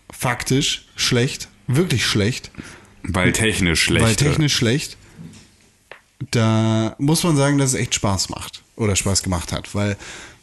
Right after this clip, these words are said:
Speaker 1: du hast ja dieses Aufbauelement, du musst Sachen zusammensammeln, du musst Leute zusammenbringen und du musst deine Basis aufbauen, du musst unterschiedliche Basen aufbauen, du musst sie verteidigen gegen Zombies und dann gibt's auch noch andere Menschen, die auf dich ballern. Es ist so ein bisschen,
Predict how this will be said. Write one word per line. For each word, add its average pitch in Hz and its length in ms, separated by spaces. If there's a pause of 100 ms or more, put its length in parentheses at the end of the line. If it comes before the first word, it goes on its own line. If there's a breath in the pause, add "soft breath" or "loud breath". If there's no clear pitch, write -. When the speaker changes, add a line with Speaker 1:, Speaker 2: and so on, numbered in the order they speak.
(400 loud breath)
Speaker 1:
du 131 120
hast 143 120
ja 165 80
dieses 131 380
Aufbauelement, 127 760
du 120 60
musst 107 160
Sachen 131 220
zusammensammeln, 117 680
du 107 60
musst 101 180
Leute 123 280
zusammenbringen 110 680
und 101 140
du 98 40
musst 101 220
deine 98 160
Basis 123 380
aufbauen, 113 520
du 104 60
musst 101 140
unterschiedliche 147 520
Basen 120 340
aufbauen, 113 400
du 117 40
musst 110 140
sie 113 80
verteidigen 120 480
gegen 107 180
Zombies 131 400
und 113 60
dann 113 100
gibt's 110 160
auch 117 80
noch 123 140
andere 135 180
Menschen, 123 300
die 113 60
auf 101 60
dich 123 160
ballern. 135 300
Es 131 80
ist - 40
so 180 60
ein 180 80
bisschen, 185 420